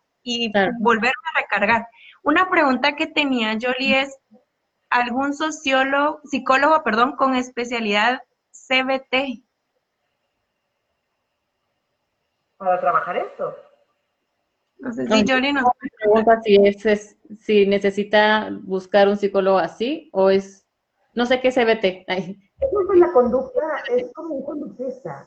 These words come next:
Speaker 3: es, ¿verdad?
Speaker 2: Ah.
Speaker 3: Se usa mucho para trabajar con trastornos de la conducta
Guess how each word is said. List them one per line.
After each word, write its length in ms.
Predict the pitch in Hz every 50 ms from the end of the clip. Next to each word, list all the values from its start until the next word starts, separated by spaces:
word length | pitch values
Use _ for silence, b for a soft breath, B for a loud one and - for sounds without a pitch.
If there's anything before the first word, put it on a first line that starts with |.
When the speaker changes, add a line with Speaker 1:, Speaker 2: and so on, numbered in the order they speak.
| _ -
Speaker 3:
es, 180 | 190 196 190 190 - _ _ _ _
¿verdad? 500 | 185 180 180 185 202 214 220 226 226 220
Speaker 2:
Ah. 40 | 208 - - _ _ _ _ _ - 240 - - - 262
Speaker 3:
Se 60 | 254
usa 240 | 269 262 - 359 359
mucho 320 | 330 311 - - 370 -
para 180 | 349 311 262 -
trabajar 460 | - 202 196 185 190 208 240 240 -
con 160 | 285 285 269
trastornos 580 | - 220 208 202 196 - - 220 220 226 262 233
de 120 | 254 247
la 120 | 240 - -
conducta 640 | - 185 185 180 170 208 233 233 _ _ _ 302